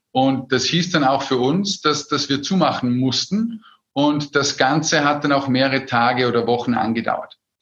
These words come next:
Ähm, von dem her gibt's natürlich auch Unsicherheiten und Fluktuierung. Ähm, aber jetzt im Standort Vorarlberg, äh,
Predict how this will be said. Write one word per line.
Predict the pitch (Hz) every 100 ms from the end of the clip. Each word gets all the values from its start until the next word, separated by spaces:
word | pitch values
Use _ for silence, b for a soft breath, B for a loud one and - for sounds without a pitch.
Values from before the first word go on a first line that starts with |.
| B B B B -
Ähm, | 127 131 127 127 127 123
von | - 139
dem | 180
her | 185 160
gibt's | 170 170 -
natürlich | 156 147 147 139
auch | 135
Unsicherheiten | 160 165 156 143 131 131
und | 123
Fluktuierung. | 113 123 117 - 117 117 117 _ _ _ B B B _ 127
Ähm, | 131 139 135
aber | 139 147 151 151
jetzt | - - 143
im | 127
Standort | - 151 165 165 143 -
Vorarlberg, | 139 123 151 190 190 190 196 - -
äh, | 135 139 139